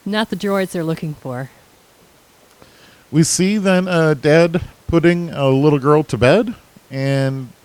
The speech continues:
Speaker 2: puts a tooth under her pillow. They th-, think she lost a tooth, and Dad says, "Yeah, you'll get a tooth fairy. I'll come and give you a quarter."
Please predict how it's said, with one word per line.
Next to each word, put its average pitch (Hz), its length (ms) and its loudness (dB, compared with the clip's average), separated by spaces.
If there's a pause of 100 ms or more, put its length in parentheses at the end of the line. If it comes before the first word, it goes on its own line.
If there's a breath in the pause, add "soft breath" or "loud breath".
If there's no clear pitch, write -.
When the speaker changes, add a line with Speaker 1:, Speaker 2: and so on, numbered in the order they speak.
Speaker 2:
puts 175 240 -4
a 139 100 2
tooth - 360 -4
under 143 280 0
her 117 100 -4
pillow. 131 600 2
They 113 220 0
th-, 101 220 -10
think 127 320 -8
she 120 140 0
lost 113 300 2
a 107 60 -2
tooth, 123 380 0
and 98 120 -8
Dad 107 260 0
says, 101 220 -4
"Yeah, 110 140 0
you'll 107 180 0
get 98 160 -2
a 92 100 -2
tooth 120 340 -4
fairy. 113 200 2
I'll 107 120 2
come 110 180 -8
and 107 100 -8
give 95 140 -6
you 92 80 -2
a - 20 -12
quarter." 113 500 2